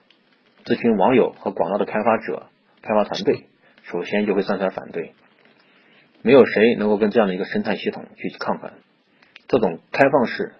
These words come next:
扁平化、平等性的网络结构也正在渗透到我们大家所服务的企业中去。譬如这两年的互联网公司都在搞合伙人制度，同时呢，很多企业也一直在把自己的组织结构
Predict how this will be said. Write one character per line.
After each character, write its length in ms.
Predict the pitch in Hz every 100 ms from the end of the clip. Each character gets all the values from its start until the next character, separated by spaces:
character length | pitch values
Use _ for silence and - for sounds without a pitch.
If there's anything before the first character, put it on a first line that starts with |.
| _
扁 160 | 104 90
平 180 | 110
化、 280 | 110 113 - _ _ _ _ _ -
平 160 | 131
等 120 | 123
性 120 | 95 107
的 80 |
网 120 | 85 87
络 100 | 85
结 160 | 82
构 200 | 92 87 _ _ _ _ _
也 120 | - 92
正 180 | 135
在 140 | 127 110
渗 200 | - 120
透 120 | 110
到 100 | 107
我 100 | 87
们 60 | 87
大 100 | 101
家 140 | 101
所 160 | - 85
服 220 | - 95
务 80 | 104
的 80 |
企 180 | - -
业 120 | 92
中 160 | 92 101
去。 280 | - - - _ _ _ _ _ _ -
譬 100 | 107
如 280 | 110 117 - _ _ _
这 140 | - 117
两 160 | 90
年 160 | 92 107
的 80 | 98
互 100 | 110
联 100 | 95
网 120 | 85
公 100 | 101
司 260 | 113 110 - _ _ _ _ -
都 140 | 123
在 140 | 123 120
搞 160 | 87
合 180 | 85 120
伙 80 | 107
人 160 | 92 110
制 180 | -
度， 160 | - - _ _ _ _ _ _ _ _
同 180 | - 117
时 140 | - 123
呢， 100 | 110 98 - _ _ _
很 200 | - 98
多 100 | 101
企 180 | 120 -
业 180 | 104 92
也 80 | 90
一 100 | 92
直 60 | 90
在 140 | 104
把 140 | 90 -
自 160 | 120
己 100 | 95
的 100 | 98
组 160 | 101 82
织 120 | 101
结 140 | 90
构 220 | 107 120